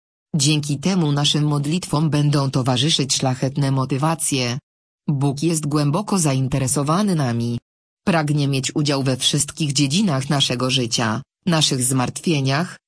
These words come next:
lękach, dążeniach, nadziejach, pragnieniach, sukcesach, radościach i porażkach.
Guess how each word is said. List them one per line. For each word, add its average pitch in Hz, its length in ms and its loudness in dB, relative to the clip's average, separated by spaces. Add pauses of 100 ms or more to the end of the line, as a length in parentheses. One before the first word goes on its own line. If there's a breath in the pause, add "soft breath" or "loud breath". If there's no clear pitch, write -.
(160)
lękach, 120 680 -2 (220)
dążeniach, 139 800 0 (240)
nadziejach, 135 800 0 (260)
pragnieniach, 135 840 -2 (240)
sukcesach, 139 880 -2 (240)
radościach 139 760 0
i 151 140 -2
porażkach. 131 800 0